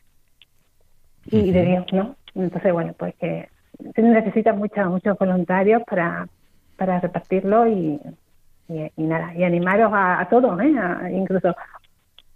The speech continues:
Speaker 1: a vosotros, ¿no? Que estáis ahí en Radio María, eh, aportando también vuestra labor, que es una, una labor muy,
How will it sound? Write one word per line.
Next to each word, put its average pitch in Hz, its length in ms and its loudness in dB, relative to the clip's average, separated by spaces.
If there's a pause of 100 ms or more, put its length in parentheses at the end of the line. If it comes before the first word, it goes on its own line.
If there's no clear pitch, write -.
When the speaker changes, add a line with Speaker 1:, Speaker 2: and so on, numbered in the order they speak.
(140)
Speaker 1:
a 196 100 0
vosotros, 220 460 4
¿no? 233 160 0
Que 226 100 -6
estáis 196 260 2
ahí 190 300 4
en 185 180 2
Radio 180 200 4
María, 185 380 2 (560)
eh, 180 800 0 (140)
aportando 180 480 -2
también 175 480 -2
vuestra 175 320 -4
labor, 180 420 0 (260)
que - 120 -14
es 180 80 -12
una, 170 440 -2
una 185 220 0
labor 175 300 -2
muy, 170 360 -2